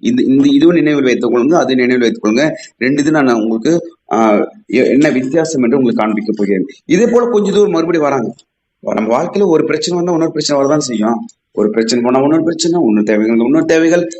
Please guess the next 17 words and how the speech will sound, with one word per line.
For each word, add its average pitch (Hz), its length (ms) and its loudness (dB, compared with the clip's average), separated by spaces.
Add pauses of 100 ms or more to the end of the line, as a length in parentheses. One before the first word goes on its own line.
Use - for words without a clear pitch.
இப்படிதான் 143 260 2
நம்ம 220 180 2
வாழ்க்கை 143 320 2
கடந்து 123 280 -2
போகுது. 104 440 -4
ஒரு 127 180 0
பக்கம் 139 280 -4
நெருக்கப்பட்டாலும், 151 840 -2 (300)
ஆ, 139 300 2
ஒரு 131 280 2
பக்கம், 147 260 0
அதனால 156 140 -2
தான் 175 100 -2
வேதம் 165 140 0
சொல்லுங்க, 139 280 -2
"எப்பக்கத்தில் 160 500 0
நெருக்கப்பட்டாலும் 160 760 0